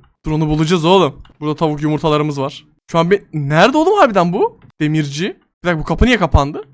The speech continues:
Sana Yusuf'u bir şekilde bulmamız lazım. Hatta şöyle Spectate'e geçeyim. Slash T P yirmi L P. Aa, oğlum buraya saklanmış uyanık. Aha.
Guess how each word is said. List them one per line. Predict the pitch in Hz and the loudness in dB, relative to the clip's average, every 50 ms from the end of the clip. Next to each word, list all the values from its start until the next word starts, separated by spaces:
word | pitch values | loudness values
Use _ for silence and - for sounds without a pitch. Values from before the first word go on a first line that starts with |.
| _ _ _ - | _ _ _ -8
Sana | 156 156 | -4 -2
Yusuf'u | 151 147 143 - 165 | 0 0 -2 0 -2
bir | 160 165 160 | -2 -2 -2
şekilde | - 175 170 165 160 | -2 -4 -2 -2 -2
bulmamız | 151 151 156 156 156 151 147 | 0 0 0 0 0 0 2
lazım. | 151 147 147 139 131 135 135 - - - _ _ _ - | 2 4 4 2 0 -4 -8 -10 -18 -18 _ _ _ -14
Hatta | 151 139 156 | -6 -4 -2
şöyle | 151 170 160 | -2 -2 -4
Spectate'e | - - - 170 151 - 170 165 156 202 | -6 -2 0 0 0 2 0 0 0 0
geçeyim. | 190 180 160 - - - 180 214 285 - - _ - - - | -2 -2 -2 -4 -4 -6 -6 -6 -6 -8 -18 _ -20 -20 -18
Slash | - - - 156 160 165 - | -16 -4 -2 -2 -2 -2 -2
T | - 170 156 147 | -2 -2 -2 0
P | - - 202 | 2 0 0
yirmi | 214 180 165 151 147 143 143 | 0 0 -4 -4 -4 -4 -6
L | 139 139 135 | -6 -6 -8
P. | 135 - 135 131 131 - _ _ _ - | -8 -10 -14 -14 -14 -18 _ _ _ 2
Aa, | 175 170 175 185 202 220 220 220 226 233 233 233 233 226 220 226 226 226 220 220 214 | 4 6 8 8 8 8 8 6 4 4 4 2 2 2 0 0 0 0 -2 -2 0
oğlum | 196 196 214 226 254 247 202 | 0 0 2 2 2 0 0
buraya | 196 220 247 269 | 0 0 0 0
saklanmış | 254 - 277 - - 285 269 262 247 226 - | 0 0 -2 -2 0 -2 0 0 -2 -4 -4
uyanık. | 226 233 233 220 214 208 196 175 156 143 139 127 131 - - _ _ | -4 -4 -2 -2 -2 -4 -4 -6 -8 -10 -12 -12 -14 -18 -20 _ _
Aha. | - 139 143 139 151 147 147 160 196 - - | -2 -2 0 2 2 2 2 2 2 0 -2